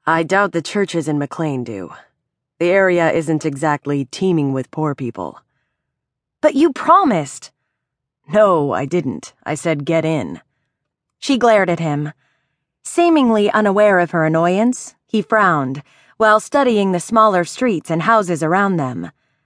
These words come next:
"Since you have nowhere to go, maybe you can spend the night where I'm staying at." "Uh." "Don't worry.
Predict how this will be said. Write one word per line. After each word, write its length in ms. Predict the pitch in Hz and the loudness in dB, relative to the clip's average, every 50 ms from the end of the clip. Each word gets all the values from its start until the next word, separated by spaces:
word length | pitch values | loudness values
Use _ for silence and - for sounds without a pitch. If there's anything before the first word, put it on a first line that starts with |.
| _ _ _ _ _ _ _ _ _ _ _ _ _ _ _ _ _ _ _ _ _ _ _ | _ _ _ _ _ _ _ _ _ _ _ _ _ _ _ _ _ _ _ _ _ _ _
"Since 320 | - - - 214 247 247 214 | -14 -6 -2 -2 -2 0 0
you 120 | 214 233 | 0 0
have 140 | 214 208 175 | 2 2 2
nowhere 300 | 180 175 170 160 156 151 | 0 0 0 0 0 -2
to 60 | 147 | -2
go, 380 | 135 147 135 120 95 71 62 - _ _ _ _ _ _ _ _ _ _ _ - - | -4 -4 -4 -4 -4 -8 -10 -14 _ _ _ _ _ _ _ _ _ _ _ -16 -8
maybe 220 | - - 220 220 277 | -4 -2 0 2 2
you 180 | 262 262 247 | 2 2 2
can 180 | - - 226 214 | 0 0 -2 -2
spend 260 | - - - 220 214 | 0 0 0 2 2
the 120 | 196 196 190 | 2 2 2
night 140 | 190 180 - | 0 0 0
where 160 | 165 165 165 | 0 2 2
I'm 200 | 165 165 160 156 | 2 2 0 -2
staying 360 | - - 135 131 101 90 87 | -6 -8 -8 -6 -6 -6 -8
at." 280 | 82 67 52 - _ _ _ _ _ _ _ _ _ _ _ _ _ _ _ _ _ _ _ _ _ _ _ _ _ _ _ - | -8 -10 -14 -18 _ _ _ _ _ _ _ _ _ _ _ _ _ _ _ _ _ _ _ _ _ _ _ _ _ _ _ -4
"Uh." 500 | - 254 240 233 226 220 214 208 190 190 185 _ _ _ _ _ _ _ _ _ _ _ _ _ _ _ | 0 0 2 2 2 2 0 -2 -4 -8 -14 _ _ _ _ _ _ _ _ _ _ _ _ _ _ _
"Don't 300 | - 165 160 165 175 185 | -4 -2 -2 0 0 0
worry. 580 | 156 170 165 160 151 143 135 123 85 - - _ | 0 0 0 0 0 -2 -2 -4 -8 -12 -18 _